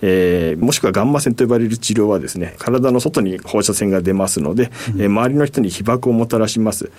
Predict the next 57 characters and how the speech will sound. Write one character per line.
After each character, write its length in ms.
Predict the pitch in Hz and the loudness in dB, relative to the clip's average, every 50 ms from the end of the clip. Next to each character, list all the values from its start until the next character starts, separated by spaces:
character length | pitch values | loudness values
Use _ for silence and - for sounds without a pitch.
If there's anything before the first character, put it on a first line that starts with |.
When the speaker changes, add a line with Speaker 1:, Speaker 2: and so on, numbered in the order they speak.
| - - | -12 -4
Speaker 1:
え 240 | - 104 101 98 95 | -2 0 2 2 2
ー、 40 | 92 | 2
そ 120 | - - | 2 2
の 80 | 127 139 | 0 0
た 140 | 143 - 170 | 2 2 2
め 140 | 170 175 123 | 2 2 2
で 120 | 92 95 | 0 -2
す 80 | - 107 | 0 0
ね、 160 | 101 95 - - - - | -2 -2 -2 -8 -16 -10
薬 360 | - - - 123 117 113 113 113 | -6 -2 0 0 2 4 4 4
を 100 | 110 117 | 4 2
打 60 | 147 | 2
っ 20 | |
た 280 | 165 160 - - 107 95 | -2 -2 -2 0 0 0
後、 200 | 95 - - 90 - - - | 0 0 -2 -4 -2 0 0
お、 280 | 92 85 82 80 78 - - | 0 2 2 0 -2 -2 -4
一 140 | 101 98 - | -8 -8 -4
定 220 | - - 139 - | -2 -2 -2 -2
期 140 | - - - | -4 -4 -2
間 200 | - 90 76 - | -2 -2 -2 -4
隔 240 | - - 110 - 101 | -4 -4 -2 0 0
離 120 | 101 117 | 2 2
が 60 | 156 156 | 2 2
必 180 | 156 - 123 | 2 0 0
要 60 | 104 | 2
に 40 | 85 | 2
な 80 | 85 85 | 0 -2
っ 60 | 85 | -2
て 120 | - - | -4 -8
く 160 | 90 - - 113 | -8 -6 -8 -8
る 100 | 92 87 | -6 -4
た 120 | - 90 | -2 0
め、 160 | 123 151 151 - | 2 2 2 2
え 180 | 92 95 92 | 2 2 2
ー、 20 | 90 | 2
入 260 | 90 90 92 92 95 | 0 0 0 0 0
院 140 | 95 95 95 | 0 0 -2
治 140 | - - | -2 -2
療 100 | 78 71 | -2 -2
と 140 | 73 - 90 | -2 -4 -6
い 0 | |
う 20 | - | -6
こ 80 | 123 | -4
と 120 | - - 151 | -2 -2 -2
が 40 | |
必 200 | - - - 95 | 0 0 -2 -2
要 40 | 80 | -2
に 80 | 73 78 | -2 -4
な 80 | 78 | -6
っ 20 | - | -8
て、 260 | - - - 110 - - | -6 -6 -4 -4 -2 -2
え 100 | 87 80 | -2 0
ー、 40 | 78 | 0
お 40 | |
り 120 | 76 76 69 | 0 -2 -2
ま 120 | 65 71 - | -4 -4 -4
す。 180 | - - - | -6 -6 -8